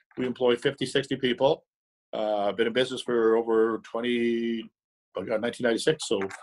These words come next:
twenty some years, uh, in business right now. Um, have a great crew, very competent individuals, have done many projects similar to what's happening down on the Hill. We're not allowed to even submit a bid, and that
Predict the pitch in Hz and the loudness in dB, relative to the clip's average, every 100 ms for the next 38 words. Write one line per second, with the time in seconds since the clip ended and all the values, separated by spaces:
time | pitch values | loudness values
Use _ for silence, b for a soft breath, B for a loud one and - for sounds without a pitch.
0 | B B B - 117 117 117 113 - 127 | B B B -8 0 2 4 2 4 4
1 | 123 123 139 143 - 123 113 117 117 113 | 8 8 8 6 2 4 6 4 0 -2
2 | 120 139 135 127 117 120 160 _ _ _ | -2 0 0 2 0 -2 -4 _ _ _
3 | - 123 117 113 110 110 107 113 110 123 | -2 2 4 4 0 -6 -8 -10 0 2
4 | 143 - 131 135 120 131 135 139 135 127 | 2 4 4 4 4 4 4 2 2 -2
5 | 123 131 131 127 120 110 110 131 147 - | 0 0 2 0 0 -2 -2 -2 0 2
6 | 139 135 - 131 131 127 - 123 120 127 | 4 2 -2 -4 -4 -6 -6 -4 0 -2
7 | - 123 120 120 123 120 110 143 117 - | -2 -10 -4 -2 -2 -2 2 2 2 -4
8 | _ _ _ - 156 160 147 147 147 143 | _ _ _ 4 6 6 6 4 0 -2
9 | 135 131 135 147 135 - 120 123 151 | -10 -12 -6 -4 -2 -4 -4 -4 -6